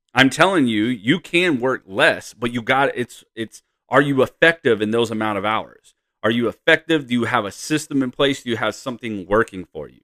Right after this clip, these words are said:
right? But anyways, we, we can get, we can talk about that in another conversation, because really, that's how millionaires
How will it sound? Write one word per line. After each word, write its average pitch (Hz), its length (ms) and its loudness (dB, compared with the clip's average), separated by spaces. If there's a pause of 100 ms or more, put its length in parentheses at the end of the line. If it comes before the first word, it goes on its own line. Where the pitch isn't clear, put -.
(100)
right? 104 280 0 (360)
But 151 180 8
anyways, 139 560 0
we, 139 220 2
we 165 120 0
can 170 140 -4
get, 143 240 0
we 160 100 2
can 160 120 -10
talk 151 180 2
about 127 240 0
that 131 180 4
in 113 120 -2
another 107 340 -2
conversation, 98 680 -4
because 95 280 -4
really, 123 640 2 (560)
that's 139 280 0
how 147 460 6
millionaires 120 920 2